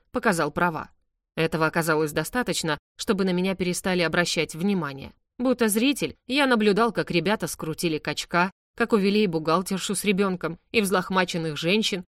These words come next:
одна из которых визжала, что это ее законная жилплощадь. Кивнув полицейским, которые мгновенно испарились, я достал смартфон. "Карим,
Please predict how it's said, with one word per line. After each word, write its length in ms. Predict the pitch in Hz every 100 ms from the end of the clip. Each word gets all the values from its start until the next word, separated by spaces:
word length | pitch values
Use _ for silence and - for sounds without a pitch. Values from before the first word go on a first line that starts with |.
| -
одна 280 | 190 180 170
из 100 | -
которых 420 | 170 170 165 -
визжала, 560 | 165 151 160 226 196 - _ -
что 220 | - 240
это 180 | 240 233
ее 280 | 220 220 208
законная 500 | 226 - 233 214 196
жилплощадь. 800 | 220 202 196 156 - - - - _ _ _ -
Кивнув 360 | 180 185 170
полицейским, 680 | - 175 165 220 214 170 165 _
которые 300 | - 247 214
мгновенно 540 | 190 185 220 196 170 165
испарились, 640 | - 185 220 226 190 - -
я 240 | 240 240
достал 340 | 208 185 185 180
смартфон. 540 | 175 160 - 143 - - _ _ _ _ _ _
"Карим, 420 | - 247 226 147